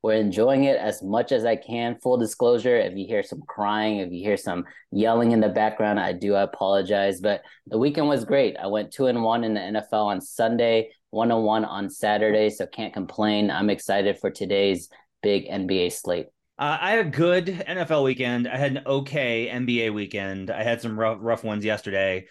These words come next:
Speaker 2: Uh, really can't believe that the, the Nuggets failed to cover the ten and a half versus,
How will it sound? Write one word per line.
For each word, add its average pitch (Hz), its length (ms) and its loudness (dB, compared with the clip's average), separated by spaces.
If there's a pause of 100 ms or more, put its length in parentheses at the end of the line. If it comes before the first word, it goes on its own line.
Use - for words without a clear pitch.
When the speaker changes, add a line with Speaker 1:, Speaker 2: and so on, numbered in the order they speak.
(260)
Speaker 2:
Uh, 95 460 0
really 127 360 2
can't 117 340 -8
believe 104 320 -4
that 98 120 -8
the, 98 220 -10
the 98 200 -8
Nuggets 95 340 -8
failed 90 400 -8
to - 80 -16
cover 92 440 -8 (120)
the 104 100 -6
ten 107 160 -6
and 95 80 -8
a 90 60 -8
half 95 160 -6
versus, 92 360 -10